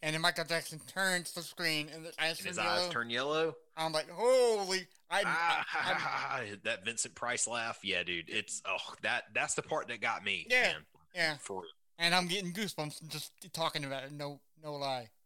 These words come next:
Speaker 2: Yeah, yeah.
Speaker 1: I'm just, you know, kind of shaking in the corner, but
Speaker 2: Yeah.
Speaker 1: uh, yeah, man. Um, yeah. So, um, why don't you discuss the writing of the song?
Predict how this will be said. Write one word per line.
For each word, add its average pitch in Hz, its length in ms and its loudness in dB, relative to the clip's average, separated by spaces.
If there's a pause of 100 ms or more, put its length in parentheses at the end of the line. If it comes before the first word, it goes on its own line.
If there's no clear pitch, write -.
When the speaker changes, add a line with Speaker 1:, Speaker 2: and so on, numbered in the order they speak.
(340)
Speaker 2:
Yeah, 104 260 0
yeah. 78 100 -8 (120)
Speaker 1:
I'm 143 140 -10
just, 139 240 -10 (340)
you 151 80 -10
know, 143 260 -8
kind 135 160 -12
of 127 60 -12 (100)
shaking 139 320 -12
in 123 120 -12
the - 40 -18
corner, 135 320 -10
but 127 140 -10
Speaker 2:
Yeah. 107 120 -6
Speaker 1:
uh, 123 100 -14 (920)
yeah, 226 140 2
man. 196 260 2
Um, 170 560 4 (380)
yeah. 185 240 4
So, 165 260 -4
um, 147 460 2 (1080)
why 185 180 4
don't 196 160 2
you 196 120 -2
discuss 180 420 -2
the 190 120 -4
writing 196 400 2
of 135 160 -6
the 127 80 -12
song? 123 320 -12